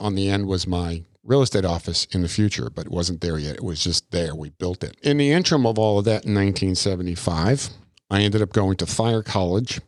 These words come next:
in Ocala 'cause Dad said, "If we're gonna have a fire department," he was on the fire commission that started all the different fire departments here in Citrus County. There was a, a group of individuals around the county said, "Look, we need fire protection," 'cause all we had was Crystal River and Inverness.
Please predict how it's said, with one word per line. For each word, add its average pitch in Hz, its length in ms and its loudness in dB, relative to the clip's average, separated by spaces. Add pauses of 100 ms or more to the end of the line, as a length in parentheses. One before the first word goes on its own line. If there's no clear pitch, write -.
(160)
in 92 140 2
Ocala 85 680 0 (520)
'cause 87 180 0
Dad 82 280 0
said, - 180 0
"If - 160 -4
we're 92 100 4
gonna 95 220 2
have 85 180 0
a - 60 -4
fire 113 340 2
department," - 580 -4 (380)
he - 100 -8
was 90 200 2
on 90 120 2
the 76 60 -6
fire 104 320 0
commission 80 540 -2 (640)
that 80 180 0 (480)
started 90 340 0
all 82 160 0
the 82 100 -6
different 87 320 -2
fire 90 220 2
departments 67 520 -2
here 67 120 -2
in - 60 -6
Citrus - 340 -6
County. 67 240 -6
There 64 120 -4
was 57 160 -6
a, - 180 -6 (200)
a - 100 -14 (680)
group 110 200 4
of 78 140 -2 (220)
individuals 90 520 0
around 78 140 -4
the 76 60 -10
county 110 220 -2
said, - 160 -4
"Look, 85 200 -8
we 80 60 -6
need 78 160 -6
fire 117 220 2
protection," 113 440 -2
'cause 87 160 -2
all 87 100 0
we 90 120 0
had 80 120 -2
was - 120 -12
Crystal 87 320 0
River 69 100 -6
and 80 100 -6
Inverness. 151 420 2